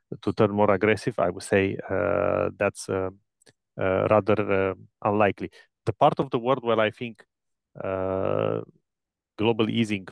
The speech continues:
plays, uh, a bigger role, it's probably the one where you already mentioned. Yeah, it's, uh, latam. Um, uh, but, but even there, right, uh, central banks, uh, have to be selective and also follow domestic conditions.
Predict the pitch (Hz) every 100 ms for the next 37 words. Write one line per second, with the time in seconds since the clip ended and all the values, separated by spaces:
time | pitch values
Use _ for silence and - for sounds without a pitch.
0 | - 104 104 - 104 101 104 107 101 101
1 | 101 113 110 - - 98 98 95 95 98
2 | 98 92 98 95 92 92 92 92 92 87
3 | 92 98 - 131 95 95 92 - 95 95
4 | 95 90 90 98 104 127 - - _ _
5 | _ - 92 92 92 92 92 92 98 107
6 | 107 - _ - 104 117 101 101 85 87
7 | 87 - - 92 92 95 107 113 - 104
8 | 98 95 92 - - 92 90 90 92 -
9 | _ _ - 104 - - 92 95 92 -
10 | 92 - - 87 85 - - _ - 87
11 | - - 87 85 - _ _ _ - 87
12 | 87 90 92 90 -